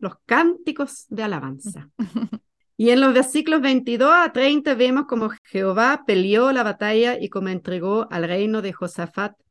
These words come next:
Speaker 1: paz por siempre, en, en su reinado, obviamente. Entonces, al final, alabar con cada parte de nuestro ser significa entregarse por completo, no a medias, porque a veces lo hacemos así. <laughs> Y de repente lo entregamos y después nos echamos para atrás.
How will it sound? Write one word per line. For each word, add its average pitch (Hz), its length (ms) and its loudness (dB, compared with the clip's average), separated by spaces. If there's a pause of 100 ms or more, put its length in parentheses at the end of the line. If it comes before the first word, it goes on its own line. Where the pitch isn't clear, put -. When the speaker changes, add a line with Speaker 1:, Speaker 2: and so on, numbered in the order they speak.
(120)
Speaker 1:
paz 208 560 -6
por 185 120 -6
siempre, 147 680 -6 (140)
en, 175 160 -2
en 170 140 -4
su 180 140 -6
reinado, 170 380 0
obviamente. 139 720 -8 (400)
Entonces, 277 360 2
al 285 80 2
final, 302 400 2
alabar 220 400 4 (280)
con 247 140 -2
cada 262 300 0
parte 262 340 0
de 226 160 0
nuestro 214 340 -4
ser 233 380 -2
significa 226 640 -4
entregarse 196 840 -4
por 262 320 -2
completo, 190 720 -4 (440)
no 226 180 0
a 269 60 4
medias, 175 760 0
porque 196 180 -8
a 208 80 -2
veces 254 360 -2
lo 233 80 -2
hacemos 233 380 2
así. - 380 0 (340)
<laughs> 269 500 -6
Y 202 40 -4
de 214 160 2
repente 269 340 4
lo 277 80 4
entregamos 269 420 4
y 349 40 2
después 302 280 2
nos 277 160 2
echamos 247 320 -2
para 220 120 -4
atrás. - 260 -8